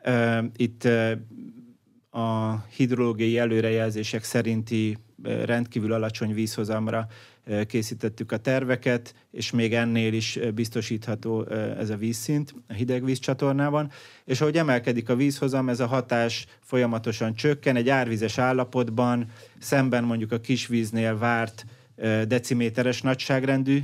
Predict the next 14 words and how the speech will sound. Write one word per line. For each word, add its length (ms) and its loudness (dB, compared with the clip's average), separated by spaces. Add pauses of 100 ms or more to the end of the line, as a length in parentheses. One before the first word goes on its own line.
(140)
vízszintemelésnél, 1080 0
tehát 260 -2 (320)
kisvízes 460 -2
állapotban 680 -2
több 180 -2
mint 160 -2
fél 220 0
méteres 460 -4
vízszintemelést 840 -4
tud 160 -6
produkálni 560 -4
ez 100 -6
az 100 -6
akadály. 520 2